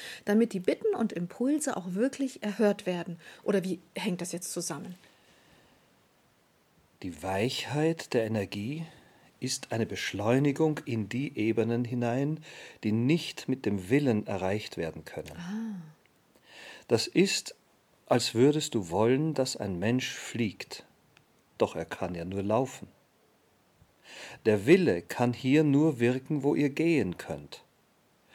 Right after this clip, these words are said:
Speaker 2: Doch so wie ihr fliegen wollt, kann er nichts bewirken. Das Gleiche gilt übersetzt für den Willen im Kosmos. Die Ebenen brauchen Eigenschaften, die Impulse umzusetzen. Doch wer nicht dankbar bittet,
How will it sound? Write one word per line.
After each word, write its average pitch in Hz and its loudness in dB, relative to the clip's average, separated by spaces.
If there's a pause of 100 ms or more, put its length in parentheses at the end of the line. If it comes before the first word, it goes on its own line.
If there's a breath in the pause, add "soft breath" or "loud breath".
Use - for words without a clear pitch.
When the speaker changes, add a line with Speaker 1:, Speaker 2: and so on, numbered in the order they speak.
(220 loud breath)
Speaker 2:
Doch 113 2
so 107 0
wie 117 2
ihr 92 0
fliegen 151 -2
wollt, 78 -6
kann 120 -2
er 117 -2
nichts - -4
bewirken. 76 -12 (1300 loud breath)
Das - 0
Gleiche 120 4
gilt 143 0
übersetzt 101 -2
für 123 0
den 101 -2
Willen 127 2
im 127 -4
Kosmos. - -6 (1200 loud breath)
Die - 0
Ebenen 156 6
brauchen 113 4
Eigenschaften, 139 0
die 127 -2
Impulse 143 0
umzusetzen. - -2 (1080 soft breath)
Doch 110 2
wer 127 6
nicht 151 2
dankbar 143 4
bittet, - -6